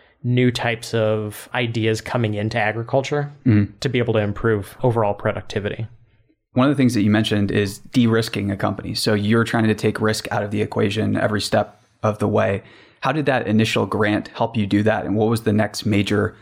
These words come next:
Speaker 2: milestone maybe in the company's life where you said, "Okay, we've really de-risked it now because we've solved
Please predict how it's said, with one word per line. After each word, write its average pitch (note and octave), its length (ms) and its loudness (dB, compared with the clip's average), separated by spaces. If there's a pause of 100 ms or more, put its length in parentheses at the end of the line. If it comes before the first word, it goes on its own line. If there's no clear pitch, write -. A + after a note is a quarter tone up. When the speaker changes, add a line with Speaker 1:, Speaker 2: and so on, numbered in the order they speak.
(100)
Speaker 2:
milestone G2+ 680 0
maybe G2+ 260 0
in G2+ 80 2
the G2+ 60 2
company's G#2 360 -2
life G2+ 300 0
where G#2 140 2
you G#2 100 -2
said, G2+ 400 0 (400)
"Okay, G#2+ 220 2
we've G#2 260 2
really G#2 340 0
de-risked G#2 420 -2
it G2 120 -2
now G#2 280 0
because - 580 -4 (380)
we've G#2+ 120 -8
solved G#2 500 -4